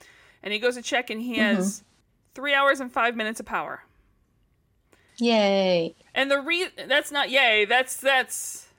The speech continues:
Speaker 1: all the
Speaker 2: No,
Speaker 1: power
Speaker 2: I know.
Speaker 1: he has
Speaker 2: Like,
Speaker 1: left.
Speaker 2: that's a, that's a sarcastic yay.
Speaker 1: And, uh,
Speaker 2: <laughs>
Speaker 1: the inertial dampeners are active in, in eating so much of his juice, and no matter what he tries to do, he cannot get the inertial dampeners to turn off, and in frustration, he yells at the jumper,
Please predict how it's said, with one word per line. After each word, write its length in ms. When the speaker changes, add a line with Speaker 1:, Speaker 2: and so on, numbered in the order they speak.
Speaker 1:
all 240
the 60
Speaker 2:
No, 80
Speaker 1:
power 140
Speaker 2:
I 40
know. 220
Speaker 1:
he 60
has 100
Speaker 2:
Like, 280
Speaker 1:
left. 200
Speaker 2:
that's 200
a, 40
that's 220
a 80
sarcastic 800
yay. 360
Speaker 1:
And, 280
uh, 380
Speaker 2:
<laughs> 40
Speaker 1:
the 160
inertial 400
dampeners 500
are 120
active 480
in, 260
in 280
eating 280
so 180
much 240
of 80
his 160
juice, 380
and 140
no 60
matter 200
what 160
he 80
tries 300
to 80
do, 200
he 120
cannot 560
get 140
the 100
inertial 280
dampeners 520
to 80
turn 260
off, 380
and 80
in 100
frustration, 600
he 160
yells 240
at 80
the 80
jumper, 580